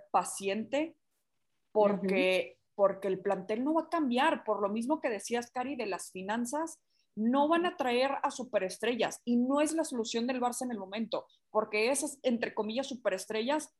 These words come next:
Speaker 1: pues ya vemos que no te solucionan todo. Pregúntale al Paris Saint-Germain, pregúntale al, a, al United en este momento con Cristiano. Entonces, necesitan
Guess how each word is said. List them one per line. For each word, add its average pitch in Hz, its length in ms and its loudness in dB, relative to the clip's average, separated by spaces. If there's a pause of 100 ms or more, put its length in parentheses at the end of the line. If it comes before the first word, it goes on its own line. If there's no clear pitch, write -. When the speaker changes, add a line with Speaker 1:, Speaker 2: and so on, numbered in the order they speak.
(180)
Speaker 1:
pues 277 120 -4
ya 294 100 6
vemos 330 260 4
que 285 100 -2
no 277 100 0
te 285 80 -6
solucionan 277 500 -6
todo. 330 240 0
Pregúntale 185 420 -2
al 180 100 -6
Paris 175 220 -2
Saint-Germain, 190 380 -2
pregúntale 180 520 -2
al, 165 320 2
a, 170 460 4
al 185 120 2
United 226 460 4
en 202 100 -8
este 185 160 -8
momento 185 380 -4
con 185 140 -4
Cristiano. 240 680 -2 (220)
Entonces, 208 580 -4
necesitan 226 920 -4